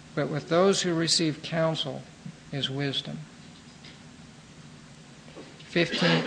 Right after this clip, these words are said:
fifteen twenty-two. "Without consultation, plans are frustrated, but with many counselors, they succeed."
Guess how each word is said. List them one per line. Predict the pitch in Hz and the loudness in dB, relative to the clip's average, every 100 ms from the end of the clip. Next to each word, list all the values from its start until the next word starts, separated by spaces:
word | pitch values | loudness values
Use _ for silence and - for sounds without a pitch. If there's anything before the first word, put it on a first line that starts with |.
| - - - - | -2 -4 -4 2
fifteen | 185 180 - - 185 165 147 147 147 | 4 4 2 0 2 2 0 -2 -6
twenty-two. | - 160 156 147 147 156 147 131 156 - - - - - - - - - - - - - - - - - - - 156 | -4 0 2 0 0 0 0 -2 -8 -12 -16 -20 -20 -18 -18 -18 -18 -20 -20 -20 -20 -18 -18 -20 -20 -20 -20 -8 -2
"Without | 147 165 185 - | 6 8 8 6
consultation, | 185 185 160 156 170 190 180 151 143 | 4 4 4 0 4 4 4 2 -2
plans | - 175 175 175 170 156 | 0 4 6 4 2 0
are | |
frustrated, | 143 180 170 165 151 135 139 151 - - - - - - - | 0 4 4 4 -2 -4 -6 -10 -14 -20 -20 -20 -20 -8 -2
but | 143 | -2
with | 135 | 0
many | 165 175 170 | 0 2 0
counselors, | 170 170 165 - 139 135 143 - - - | 2 2 2 0 -4 -4 -6 -10 -14 -6
they | 147 139 | -2 0
succeed." | 143 - - 151 135 151 | 0 0 0 0 0 -4